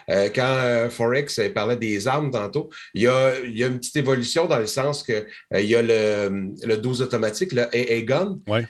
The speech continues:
Speaker 1: qui est dedans. Tu sais, il y a une coupe de, de, d'armes que, évidemment, qu'il y avait pas, euh, dans le temps, qui existaient même pas dans le temps de Left four Dead.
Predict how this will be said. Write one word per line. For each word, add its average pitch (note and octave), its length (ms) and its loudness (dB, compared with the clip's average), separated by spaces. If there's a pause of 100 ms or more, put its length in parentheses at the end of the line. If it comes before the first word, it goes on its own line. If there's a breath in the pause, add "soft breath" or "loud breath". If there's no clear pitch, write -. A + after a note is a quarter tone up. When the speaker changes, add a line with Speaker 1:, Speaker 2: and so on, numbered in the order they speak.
(260)
Speaker 1:
qui - 460 -2
est - 40 2
dedans. B2+ 420 4
Tu D3+ 60 -6
sais, F#3+ 120 -4
il F3+ 60 -2
y D#3 40 2
a C#3 40 2
une B2 160 -6 (100)
coupe G#3+ 360 0 (220)
de, A#2 140 2
de, A2+ 160 4
d'armes C#3+ 500 0 (140)
que, F#2+ 340 -4 (180)
évidemment, G2 440 0
qu'il C3+ 100 -4
y G#2+ 40 2
avait F#2+ 180 0
pas, A#2 160 -8
euh, G#2+ 360 0
dans G2 180 0
le F#2 100 -4
temps, B2 200 -2
qui B2 120 -8
existaient G2+ 360 -4
même G2+ 260 -4
pas B2 140 -6
dans G2+ 100 -4
le F#2 60 -8
temps G#2+ 120 -2
de G#2+ 60 -4
Left G#2+ 160 -4
four G#2 160 -2
Dead. B2+ 200 -4